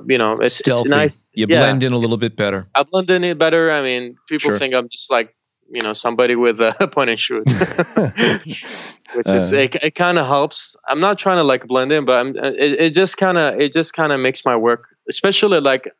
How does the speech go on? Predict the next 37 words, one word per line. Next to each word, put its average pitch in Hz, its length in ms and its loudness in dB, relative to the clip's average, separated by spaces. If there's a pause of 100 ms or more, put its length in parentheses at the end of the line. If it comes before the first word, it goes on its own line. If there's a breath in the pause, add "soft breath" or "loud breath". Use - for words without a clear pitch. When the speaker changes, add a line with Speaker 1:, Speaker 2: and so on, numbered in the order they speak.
(140)
Speaker 1:
the, 151 140 2 (160)
the 156 100 2
one 185 220 2
time 180 320 0
I 139 60 2
used 135 300 0
it 135 120 -2
and 117 240 -2
I 117 80 0
really 120 600 0 (300)
enjoy 123 260 2
using 127 300 0
it 127 120 -2
the 123 100 2
most 117 340 -2
when 120 120 0
I 113 80 2
went 120 180 0
to 123 80 -2
Paris 120 320 0
Island 120 360 -2
to 127 100 0
do 117 180 2
the 110 140 0
marine 110 280 0
story. 156 460 0 (420 loud breath)
I 120 60 0
mean, 131 220 2
imagine 147 440 2
me 135 120 2
carrying 147 340 0
the 120 100 0
C 143 200 -2
one 139 200 0
hundred 120 460 -2
doing 131 260 2
film 120 480 -2